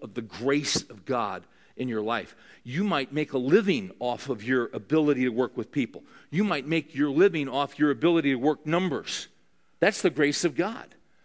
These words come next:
Um, some of you are good with your hands. Some of you can fix anything. Um, I always say that if I break down out on the interstate, I'm there for weeks.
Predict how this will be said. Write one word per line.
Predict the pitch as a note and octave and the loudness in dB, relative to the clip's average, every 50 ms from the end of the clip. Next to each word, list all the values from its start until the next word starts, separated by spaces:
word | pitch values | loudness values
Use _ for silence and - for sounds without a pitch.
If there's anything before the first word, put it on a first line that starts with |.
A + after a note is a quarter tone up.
| _ _ _ _ _ _ | _ _ _ _ _ _
Um, | C3 B2+ A2+ G#2+ G#2 G2+ - - _ _ _ _ _ _ _ _ _ _ _ _ _ _ _ _ _ _ - - _ _ _ _ _ _ _ _ _ _ _ _ _ _ _ _ _ _ _ _ _ _ _ _ _ _ _ - - _ | -2 -2 0 -2 -4 -8 -12 -18 _ _ _ _ _ _ _ _ _ _ _ _ _ _ _ _ _ _ -20 -20 _ _ _ _ _ _ _ _ _ _ _ _ _ _ _ _ _ _ _ _ _ _ _ _ _ _ _ -20 -20 _
some | - - C#3 C3+ | -6 -4 -4 -2
of | C3 | -2
you | B2 A#2+ | -2 -2
are | A2+ | -2
good | G#2 B2+ C#3 A#2 | 0 -2 -2 -2
with | A2 A2 A2 | -2 -6 -8
your | G#2 F#2+ | -8 -8
hands. | - A#2+ B2+ B2 G#2 E2 - - _ - - - - _ _ _ _ _ _ _ _ _ | -6 -6 -4 -4 -6 -6 -10 -18 _ -18 -18 -18 -20 _ _ _ _ _ _ _ _ _
Some | - C#3 C3 | -8 -8 -8
of | B2+ A#2+ | -4 -2
you | C3+ C3+ | -4 -2
can | - B2 G#2 F#2 | -2 -6 -8 -8
fix | - - - - F3+ - - - - - - - - | -12 -18 -6 -4 -4 -4 -4 -6 -10 -10 -10 -10 -8
anything. | D3+ C#3+ C3+ A#2+ A2+ - - A2+ - - _ _ _ _ _ _ _ _ _ _ _ _ _ _ _ _ _ _ _ _ _ _ _ _ _ _ _ _ _ _ _ _ _ _ - | -6 -6 -6 -6 -6 -8 -14 -16 -18 -18 _ _ _ _ _ _ _ _ _ _ _ _ _ _ _ _ _ _ _ _ _ _ _ _ _ _ _ _ _ _ _ _ _ _ -20
Um, | - - _ _ _ _ _ _ _ _ _ _ _ _ _ _ _ _ _ _ _ _ _ _ _ - | -20 -20 _ _ _ _ _ _ _ _ _ _ _ _ _ _ _ _ _ _ _ _ _ _ _ -10
I | A2 | -8
always | A#2 G#2+ G2 - | -8 -8 -8 -8
say | - - C3 A#2 G#2+ | -4 -2 -2 -2 0
that | F#2+ F#2+ F#2 - _ - _ _ _ _ _ _ | -2 -6 -8 -10 _ -20 _ _ _ _ _ _
if | - F#2+ - | -14 -8 -6
I | A2+ B2 | -6 -6
break | G#2+ G#2+ B2 A#2 - - | -4 -4 -6 -6 -4 -4
down | B2 A#2+ A2+ A2 G#2+ F#2+ - - _ _ _ _ - | -4 -4 -4 -8 -10 -12 -16 -20 _ _ _ _ -10
out | A#2 A2 | -8 -8
on | A2 G#2+ | -6 -6
the | G#2+ G#2+ | -6 -4
interstate, | A#2 A#2+ A#2+ A2 - - - G2 G2 G2 - _ _ | -4 -4 -4 -6 -8 -8 -8 -8 -10 -10 -16 _ _
I'm | G2 G#2 | -14 -10
there | A2 G#2+ F#2+ | -10 -10 -10
for | - - G2 | -10 -12 -14
weeks. | F2 F#2+ G2 G2 G2+ _ _ - - - - | -12 -12 -12 -14 -14 _ _ -16 -16 -16 -18